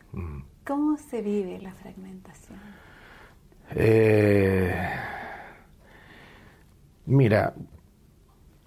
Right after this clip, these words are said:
Speaker 1: es un, es un, eh, un proceso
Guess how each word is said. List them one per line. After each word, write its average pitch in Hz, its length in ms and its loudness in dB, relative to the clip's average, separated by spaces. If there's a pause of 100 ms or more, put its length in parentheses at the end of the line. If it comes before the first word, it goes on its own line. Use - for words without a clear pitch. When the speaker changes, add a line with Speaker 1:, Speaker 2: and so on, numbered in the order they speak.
(480)
Speaker 1:
es - 380 2
un, 147 400 6
es 127 260 2
un, 143 300 6
eh, 104 340 2 (1200)
un 120 160 2
proceso 139 880 4